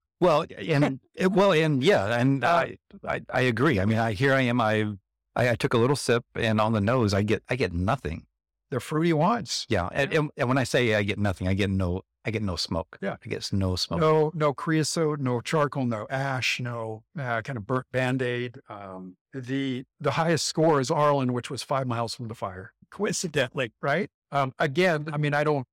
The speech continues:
Speaker 2: hang my hands, "Oh, the press says this or that," but I mean, it, you can stand there all day and tell people what you did, and they're like, "Yeah,
Speaker 1: Right.
Speaker 2: sure," right?
Speaker 1: Yeah,
Speaker 2: So
Speaker 1: no, you, you
Speaker 2: when
Speaker 1: can't.
Speaker 2: the press comes in, you just go, "Nope, here it is."
Speaker 1: Try it and
Speaker 2: Um,
Speaker 1: boom.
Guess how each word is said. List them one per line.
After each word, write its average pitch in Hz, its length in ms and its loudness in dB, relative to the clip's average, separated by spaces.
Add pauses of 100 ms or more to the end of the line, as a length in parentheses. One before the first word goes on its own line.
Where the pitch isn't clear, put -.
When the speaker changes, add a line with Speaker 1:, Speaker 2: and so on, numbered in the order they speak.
(120)
Speaker 2:
hang 160 200 -2
my 135 140 0
hands, 139 280 0
"Oh, 277 180 2
the 226 80 -12
press 170 240 -2
says 147 240 -8
this 143 180 -8
or 143 80 -4
that," 143 240 -2
but 123 120 -8
I 123 120 -4
mean, 127 200 -8
it, 113 80 -6 (360)
you 139 120 -10
can 139 120 -12
stand 120 300 -10
there 120 100 -6
all 101 120 -4
day 120 160 -6
and 98 160 -6
tell 104 160 -2
people 110 320 -6
what - 80 -20
you 95 100 -10
did, 101 260 -4
and 92 80 -12
they're 92 140 -8
like, 90 200 -16
"Yeah, 110 120 -12
Speaker 1:
Right. 98 120 0
Speaker 2:
sure," - 120 -14 (260)
right? 113 240 -14
Speaker 1:
Yeah, 85 160 0
Speaker 2:
So 104 120 -4
Speaker 1:
no, 120 160 0
you, 101 300 -8
you 120 120 -4
Speaker 2:
when 143 100 -4
Speaker 1:
can't. 175 140 0
Speaker 2:
the 165 60 2
press 165 160 -6
comes 147 260 0
in, 139 140 -2
you 151 60 -6
just 131 200 -6
go, 131 180 -4 (120)
"Nope, 208 160 -4 (120)
here 170 180 -4
it 143 60 -2
is." 113 240 -10 (360)
Speaker 1:
Try 101 200 0
it 127 140 0
and 127 120 -2
Speaker 2:
Um, 143 300 2
Speaker 1:
boom. 123 340 2